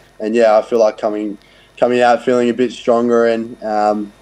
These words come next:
understanding my role a bit better now. Um, so yeah, I feel like there's some things that I've probably gone to work on, and, uh, particularly the last few weeks, trying to just work on that touch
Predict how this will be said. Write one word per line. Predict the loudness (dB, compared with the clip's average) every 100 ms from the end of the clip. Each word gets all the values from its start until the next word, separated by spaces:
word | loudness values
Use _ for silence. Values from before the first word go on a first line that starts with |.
| _ _ _
understanding | -4 -4 -6 -4 -2 0 0
my |
role | 4 4 4 0
a |
bit | -4 -2
better | -2 0 0
now. | 0 -2 -2 -6 -12
Um, | -10 -8 -8 -10 -14 _ -4
so | 0
yeah, | 4 4 2
I |
feel | 2 2
like | 2
there's | 0 -4
some | -6 -8
things | -8 -2
that | -2
I've | 0
probably | -2 -2
gone | -4 -4
to |
work | 0 0 0 -2
on, | -2
and, | -4 -8 -12 -20 -20 -14 -6
uh, | 0 0 0
particularly | -4 -2 -4 -2 2
the | 2
last | 2 -2
few | -6
weeks, | -6 -8 -6
trying | -4 -2
to |
just | -4 -6 -6
work | -6 -8
on | -12 -10
that | -12
touch | -4 -4 -4 -8